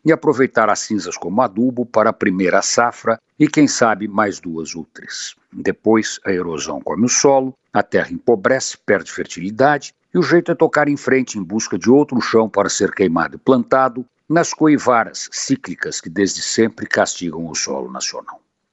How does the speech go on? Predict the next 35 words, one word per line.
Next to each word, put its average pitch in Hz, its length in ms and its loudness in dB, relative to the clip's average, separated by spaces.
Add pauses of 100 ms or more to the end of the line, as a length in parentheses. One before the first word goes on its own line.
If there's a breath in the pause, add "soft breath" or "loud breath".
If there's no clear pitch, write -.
Durante 135 280 4
séculos, 95 580 0
o 95 60 -2
Brasil 101 500 2
ardeu 101 320 2
em 95 60 -2
pequenas 104 520 0
roças 92 480 -2
e 87 60 -2
em 85 160 -2
grandes 78 360 -4
empreitadas. - 840 -8 (240)
O - 80 -12
que - 120 -2
acontece 87 580 -2
na 87 80 -2
Amazônia 117 680 0 (220)
é 139 60 4
a 147 60 2
repetição 143 680 -2
monótona 135 760 2
e 101 100 -2
estúpida 92 720 -2
da 85 120 -2
tradição 107 580 0
que - 140 -12
desde 85 280 0
sempre 98 420 0
abriu 87 240 0
à 73 80 2
terra 87 340 -2
poder 76 340 -8
de 65 60 -20
fogo. - 380 -18 (260)
Mas, - 520 -2